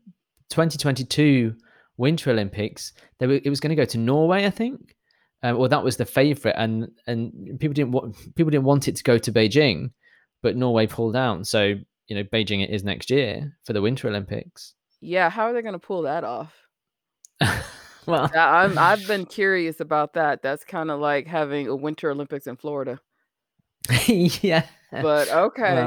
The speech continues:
Speaker 1: Well <laughs>
Speaker 2: um, they, the China will make some magic happen, so
Speaker 1: Yeah, they'll make snow.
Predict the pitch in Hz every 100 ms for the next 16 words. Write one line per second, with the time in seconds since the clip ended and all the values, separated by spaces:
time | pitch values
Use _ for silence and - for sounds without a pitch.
0 | 127 160 156 165 170 165 170 175 139 160
1 | - 175 190 208 185 185 180 180 - 175
2 | 165 160 156 156 160 156 - 139 131 147
3 | 139 101 98 95 98 98 123 143 147 143
4 | 143 - 104 95 92 104